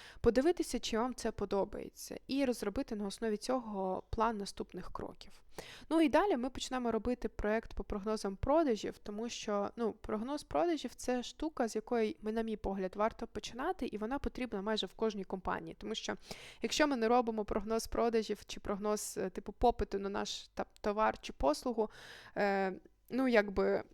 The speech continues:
ми не будемо знати, чи завтра ми взагалі будемо, е, в попиті, а це значить, не будемо знати, що ми завтра чи післязавтра заробимо якісь гроші, і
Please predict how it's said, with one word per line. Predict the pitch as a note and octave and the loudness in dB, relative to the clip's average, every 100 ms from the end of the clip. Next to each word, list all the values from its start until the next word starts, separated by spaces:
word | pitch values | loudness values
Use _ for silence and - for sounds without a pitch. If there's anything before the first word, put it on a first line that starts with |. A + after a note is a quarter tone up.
| - - | -18 -2
ми | A#3+ | 2
не | C#4 | 4
будемо | D4 D4 C4 | 4 2 0
знати, | B3 B3 B3+ A3 | 0 0 0 -2
чи | - | 0
завтра | G#3 A3 - | 2 0 0
ми | G#3 | -6
взагалі | G3 G3 G3+ A3 | -2 -2 0 0
будемо, | G3+ G3 F3+ F3+ F3 E3+ - | 0 -2 -2 -4 -4 -6 -8
е, | - - F#3 - - - - - - | -8 -6 -6 -6 -10 -14 -18 -16 -16
в | - | -8
попиті, | - A3+ - F3+ - | 4 4 4 -4 -2
а | F#3+ | -2
це | G3 A3 | -2 -4
значить, | G#3 G#3+ A3+ | -4 -4 -4
не | G#3+ | -4
будемо | G#3 G#3 G3+ | -2 -2 -4
знати, | F#3+ G3 G3 | -4 -6 -6
що | G3 - | -8 -6
ми | G3 | -4
завтра | F#3+ G3 - | -4 -6 -10
чи | - - | -10 -10
післязавтра | - F#3+ F#3+ F#3 - F#3+ | -8 -6 -4 -6 -6 -6
заробимо | F#3+ F#3 F#3+ F#3 | -4 -4 -4 -6
якісь | F#3+ A3+ | -6 -4
гроші, | B3 D4 C#4 - A3+ G3 G3 | 0 2 0 -2 -2 -2 -2
і | G3 - | -2 -4